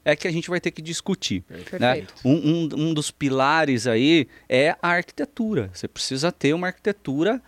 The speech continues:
Speaker 1: ah, aderente pra aplicação da tecnologia, né? A tecnologia, ela não é um fim em si mesma. Ela vai ser acompanhada de arquitetura,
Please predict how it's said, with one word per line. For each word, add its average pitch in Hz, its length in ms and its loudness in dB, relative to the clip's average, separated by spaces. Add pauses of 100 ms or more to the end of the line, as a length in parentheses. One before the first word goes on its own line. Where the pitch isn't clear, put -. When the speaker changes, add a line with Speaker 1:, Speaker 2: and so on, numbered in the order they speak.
(160)
Speaker 1:
ah, 135 960 6
aderente 151 840 4 (200)
pra 190 140 2
aplicação 190 640 0
da 190 100 -2
tecnologia, 214 800 -2
né? 110 200 -4 (120)
A 127 80 -4
tecnologia, 165 640 -4
ela 180 100 -4
não 208 140 -4
é 208 60 2
um 247 160 0
fim 208 680 -4
em 214 140 0
si 254 180 -2
mesma. 185 420 2 (300)
Ela 117 220 0
vai 131 200 0
ser - 140 -4
acompanhada 123 880 0 (200)
de 101 80 -8
arquitetura, 170 880 -2